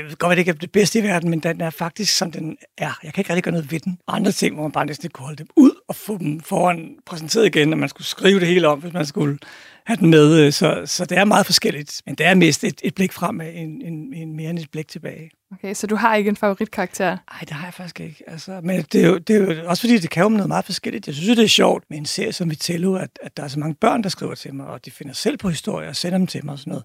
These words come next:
Speaker 1: Men så har jeg jo andre ting, som, øh, gået i glemmebogen, hvor, hvor jeg selv synes, måske nok, de havde lidt mere at byde på. <laughs> Men, øh, men det lærer man også at leve med. Altså, at, at det går op og ned i showbiz.
Speaker 2: Ja, jeg vil også gerne vende tilbage til mit, øh, indledende spørgsmål om den her skelnen mellem at være rigtig forfatter og så
Speaker 1: Ja.
Speaker 2: børnebogsforfatter.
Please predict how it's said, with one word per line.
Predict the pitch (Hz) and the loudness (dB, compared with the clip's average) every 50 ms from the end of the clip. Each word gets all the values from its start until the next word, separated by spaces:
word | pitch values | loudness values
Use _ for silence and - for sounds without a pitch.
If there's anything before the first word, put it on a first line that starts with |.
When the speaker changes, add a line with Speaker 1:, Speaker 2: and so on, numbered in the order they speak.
| _ - | _ -16
Speaker 1:
Men | 135 | -14
så | - 151 | -6 0
har | 165 | 2
jeg | 202 202 | 2 4
jo | 156 | 4
andre | 170 202 240 | 4 2 2
ting, | 208 - - - - - | 2 4 4 2 2 2
som, | - 165 - 98 | -4 -6 -6 -6
øh, | - - - - - - | -6 -8 -14 -12 -6 -4
gået | 233 220 | -4 -4
i | 208 | 0
glemmebogen, | - 165 160 160 190 175 220 180 165 170 165 156 | 2 4 6 6 8 8 8 8 6 6 0 -4
hvor, | 151 160 156 147 151 - - | -6 -4 -4 -4 -6 -8 -10
hvor | 208 185 160 | -10 -8 -8
jeg | 151 - | -4 0
selv | - 214 220 | 0 0 2
synes, | 170 175 156 135 143 | 2 -2 -2 -2 -6
måske | 160 139 139 131 | -12 -14 -14 -12
nok, | - 120 - - | -14 -12 -8 -2
de | 196 | 2
havde | 170 165 170 | 2 4 4
lidt | 170 160 | 4 4
mere | 170 | 4
at | 175 - | 4 6
byde | - 196 220 220 | 6 6 6 6
på. | - - - - 262 - - | 4 2 2 2 2 2 0
<laughs> | _ - | _ -4
Men, | 240 202 170 170 | 0 2 4 6
øh, | 165 160 160 208 208 | 6 6 4 4 4
men | 156 156 151 | 4 4 4
det | 147 190 190 | 6 6 6
lærer | 185 175 170 175 | 8 8 8 8
man | 175 156 | 8 6
også | 139 139 151 | 4 4 2
at | 151 | 2
leve | 143 143 139 | 2 2 2
med. | 143 135 127 123 - _ - | 0 -4 -8 -10 -8 _ 0
Altså, | 175 151 147 - 196 190 160 - | 0 0 0 -4 -6 -6 -6 -6
at, | - 151 _ - | -8 -12 _ -10
at | - 196 - | -10 -6 -4
det | - | 0
går | 170 175 | 4 4
op | 147 147 | 4 4
og | 160 | 2
ned | 160 175 | 0 -2
i | 170 | -2
showbiz. | - - 190 160 151 - 165 147 - - _ _ - | 0 0 0 0 0 -2 -8 -8 -8 -14 _ _ 2
Speaker 2:
Ja, | 220 233 226 220 _ - | 2 2 2 2 _ 0
jeg | 247 226 | 2 4
vil | 233 247 | 6 4
også | 269 - - | 4 4 2
gerne | 262 254 254 | 2 2 4
vende | 247 247 240 - | 4 2 2 2
tilbage | 269 220 220 240 247 269 | 0 0 2 2 2 2
til | - - 240 | 2 2 2
mit, | 226 214 202 208 | 2 0 0 -2
øh, | 190 190 - | -4 -2 0
indledende | - 247 269 269 277 240 208 202 | 2 2 4 4 4 2 0 0
spørgsmål | - - 220 214 214 - 220 208 202 | -2 0 -2 -2 0 0 0 0 0
om | 196 202 | -2 -2
den | - 220 214 | -2 -2 -2
her | 208 208 | -2 -2
skelnen | 202 - - 226 208 220 240 247 226 | -4 -4 0 0 2 2 4 2 2
mellem | 208 190 185 185 175 | 2 0 -2 -4 -4
at | 170 - | -4 -2
være | 175 170 165 175 180 - | 0 0 2 0 0 0
rigtig | 208 220 - _ - - - | -2 -2 -4 _ -12 -10 -6
forfatter | - 196 185 - - 185 180 196 190 | -6 -6 -4 -4 -4 -2 0 0 0
og | - 196 | 0 0
så | - 214 202 | -2 -2 0
Speaker 1:
Ja. | 196 | 2
Speaker 2:
børnebogsforfatter. | 202 196 208 226 214 - 190 190 - - 190 - - 196 185 202 | 4 4 4 4 2 0 -4 -4 -4 -10 -12 -6 -4 -2 0 0